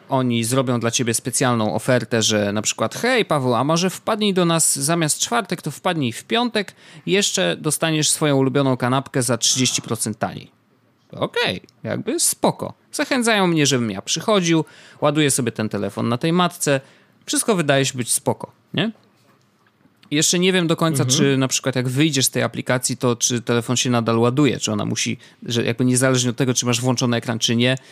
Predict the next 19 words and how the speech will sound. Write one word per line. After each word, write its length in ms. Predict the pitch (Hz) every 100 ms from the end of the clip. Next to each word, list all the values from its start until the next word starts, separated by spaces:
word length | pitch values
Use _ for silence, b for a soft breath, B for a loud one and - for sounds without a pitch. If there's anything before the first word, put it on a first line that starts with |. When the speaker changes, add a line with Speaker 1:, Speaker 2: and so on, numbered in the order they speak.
| B B
Speaker 1:
to 100 | -
ten, 180 | 123 117 - -
a 100 | 147
chociaż 280 | 147 180 170
nie, 160 | 139 98
przepraszam, 540 | 165 147 113 113 107 127
nie 160 | 151 170
musi 300 | 156 - 101
być, 240 | 98 - 123 123
bo 220 | 139 131
można 340 | 131 151 143
z 60 | 127
niego 200 | 123 120
normalnie 340 | 117 113 110
korzystać, 460 | 113 101 95 - -
także 240 | 113 120
spoko, 360 | - 101 - -
nie? 100 | 135
Jakby 260 | 151 123